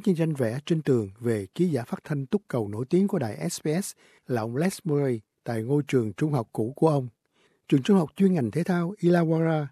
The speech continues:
ở duyên hải phía nam New South Wales đã yêu cầu một họa sĩ địa phương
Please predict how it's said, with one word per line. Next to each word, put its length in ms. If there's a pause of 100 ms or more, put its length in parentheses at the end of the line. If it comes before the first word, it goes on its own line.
(240)
ở 200
duyên 160
hải 180
phía 160
nam 360
New 160
South 280
Wales 340 (360)
đã 60
yêu 120
cầu 180
một 200
họa 160
sĩ 180
địa 140
phương 300